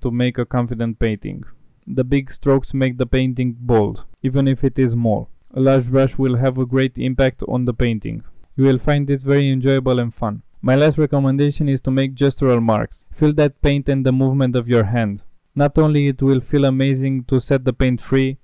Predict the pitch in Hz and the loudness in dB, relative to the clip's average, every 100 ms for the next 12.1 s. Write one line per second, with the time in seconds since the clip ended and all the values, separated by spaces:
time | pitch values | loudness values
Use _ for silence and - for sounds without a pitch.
0 | - 123 127 131 123 120 127 127 127 120 | -12 0 0 2 0 2 2 2 -2 -4
1 | 113 123 120 120 113 - - 113 104 - | 0 0 0 0 0 -4 -2 -2 -2 -8
2 | - - - - 123 135 139 143 131 143 | -14 -18 -16 -6 0 2 4 2 2 4
3 | 143 127 135 139 131 131 127 135 135 123 | 2 4 2 2 4 2 2 0 -2 0
4 | 123 117 - 135 - - - 127 127 139 | -2 -2 -2 -2 -4 -16 -2 2 4 4
5 | 135 139 123 127 127 123 127 123 120 - | 2 -2 -2 0 0 0 -2 0 0 0
6 | 139 131 139 131 - 135 135 131 131 127 | 0 0 -2 -4 0 0 0 -2 0 0
7 | 123 - 123 117 110 110 104 - - _ | -2 -2 -2 -2 -2 -2 -2 -4 -16 _
8 | - 135 156 156 160 139 110 107 - - | -2 2 2 2 2 0 -4 -8 -10 -16
9 | - 123 131 147 151 143 147 147 127 143 | -8 -2 0 2 2 2 2 0 0 -2
10 | 135 135 135 131 127 - 139 135 139 135 | 0 2 2 2 0 0 0 0 0 0
11 | 135 127 120 127 123 127 127 123 117 107 | 0 0 0 2 2 2 0 0 0 -2